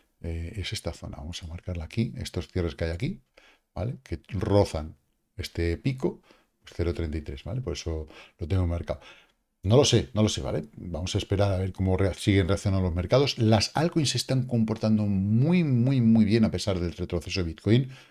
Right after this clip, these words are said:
mucho mejor de los que nos podíamos imaginar. Así que creo que sí que estamos entrando en,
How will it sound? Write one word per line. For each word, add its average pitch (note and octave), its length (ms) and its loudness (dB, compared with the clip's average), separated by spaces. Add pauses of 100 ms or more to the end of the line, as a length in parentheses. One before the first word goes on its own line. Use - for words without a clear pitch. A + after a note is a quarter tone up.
(240)
mucho A#2+ 420 6
mejor A#2+ 280 6
de B2+ 60 8
los G#2 160 6
que - 140 -4 (160)
nos F#2+ 240 0
podíamos A2 600 2
imaginar. F#2 760 -2 (540)
Así A2 320 2
que G#2 340 4 (340)
creo D3 300 8
que E3 80 4
sí B2+ 160 2
que C3+ 60 6
estamos B2 360 4
entrando A2 440 6
en, G2 260 2